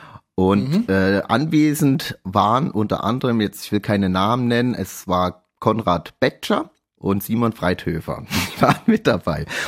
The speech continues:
Speaker 1: Und dann meinten die, die gehen noch mal kurz in den Bunker, noch was abholen und es lag, äh, für mich da mit auf dem Weg. Sind wir da mitgelaufen,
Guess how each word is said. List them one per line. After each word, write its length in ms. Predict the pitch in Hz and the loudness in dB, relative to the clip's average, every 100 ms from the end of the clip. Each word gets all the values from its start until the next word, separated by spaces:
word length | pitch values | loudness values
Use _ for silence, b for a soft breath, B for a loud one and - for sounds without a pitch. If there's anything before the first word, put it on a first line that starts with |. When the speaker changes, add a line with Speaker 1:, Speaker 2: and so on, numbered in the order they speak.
| B | B
Speaker 1:
Und 180 | - 101 | 2 4
dann 280 | 110 110 104 | 6 4 2
meinten 300 | 107 127 135 | 2 0 0
die, 100 | 127 | 0
die 160 | 117 92 | 0 2
gehen 160 | 127 | 2
noch 60 | 131 | 2
mal 100 | 110 | 2
kurz 280 | 113 117 - | 2 0 -2
in 200 | 98 95 | -2 0
den 240 | 95 85 - - _ _ _ | -2 -4 -10 -20 _ _ _
Bunker, 460 | 160 202 185 151 143 | 2 2 2 4 4
noch 160 | 120 | 2
was 160 | 107 98 | 2 0
abholen 540 | 156 - 156 143 143 | -2 0 0 2 2
und 220 | 87 101 92 | 0 0 -2
es 120 | - | 0
lag, 300 | 104 110 - | 2 2 -2
äh, 200 | 78 95 | -4 -4
für 160 | - 101 | -2 -2
mich 260 | 113 131 | -2 0
da 120 | 113 | 0
mit 220 | 101 104 - | 0 -2 -4
auf 80 | |
dem 160 | 95 90 | -6 -2
Weg. 300 | 135 165 - b b b b b b | 0 0 -6 b b b b b b
Sind 240 | - - 131 | -6 0 2
wir 60 | |
da 100 | 117 | 4
mitgelaufen, 920 | 113 - - 170 156 156 165 - 170 | 2 0 2 2 4 2 0 -2 -6